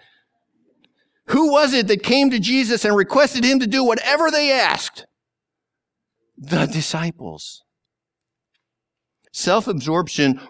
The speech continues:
or maybe another word, entitlement, has a long history with the people of God,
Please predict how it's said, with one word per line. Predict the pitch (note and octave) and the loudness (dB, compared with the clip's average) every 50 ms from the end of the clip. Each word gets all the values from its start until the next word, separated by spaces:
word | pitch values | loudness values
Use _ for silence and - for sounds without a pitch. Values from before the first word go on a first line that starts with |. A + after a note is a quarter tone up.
| _ _ | _ _
or | - D3+ D#3+ | -4 -2 0
maybe | E3 F#3+ A#3+ D4 D#4+ F#4 D4+ C4+ | 2 2 0 0 0 0 0 0
another | A#3+ F3 E3+ E3+ E3+ F3 F#3 F#3 F#3+ | 0 2 2 2 2 2 0 0 0
word, | E3+ D#3 D#3+ D3+ C#3+ C3+ A#2+ A2 A2+ - _ _ _ _ _ _ _ _ _ _ _ _ _ _ _ _ _ - | 0 2 2 2 2 2 0 -2 -4 -8 _ _ _ _ _ _ _ _ _ _ _ _ _ _ _ _ _ -2
entitlement, | D3+ D3+ D3 C#3 - - - - - G3+ A3 A3 F3 D3+ A2 G2 F2+ F2 F2 F#2 G#2 - - _ - - _ _ _ _ _ _ _ _ _ _ _ _ _ _ _ _ _ _ _ _ _ _ _ _ | 0 0 0 -2 -4 -10 -10 -6 -6 -4 -4 -2 -2 -2 -2 -2 -2 -2 -4 -4 -6 -6 -8 _ -20 -20 _ _ _ _ _ _ _ _ _ _ _ _ _ _ _ _ _ _ _ _ _ _ _ _
has | - F#3+ G3+ F3 | -4 -4 -2 0
a | G3 | 0
long | F#3 F#3 G3 G#3 A3 G#3+ G3+ | 0 0 0 0 0 0 0
history | F3 G#3 G#3+ - - - C3+ B2 | -2 -4 -6 -6 -6 -4 -2 -2
with | A2+ G#2 G#2 - | -2 -2 -4 -8
the | - | -10
people | - - A#2 G#2+ - G2 F#2+ | -10 -8 -10 -8 -6 -4 -6
of | G2 F2+ F2+ | -6 -6 -4
God, | G2 G2+ G2+ G#2 A2+ A#2+ C3 | -4 -2 0 0 0 -2 -4